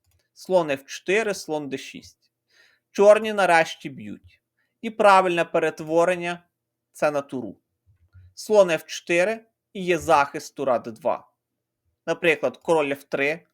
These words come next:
буде пад. Якщо слон же п'ять,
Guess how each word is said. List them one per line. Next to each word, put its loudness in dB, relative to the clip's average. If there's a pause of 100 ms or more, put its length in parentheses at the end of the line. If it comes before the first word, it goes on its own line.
буде -8
пад. -8 (1400)
Якщо 0
слон 0
же -2
п'ять, 0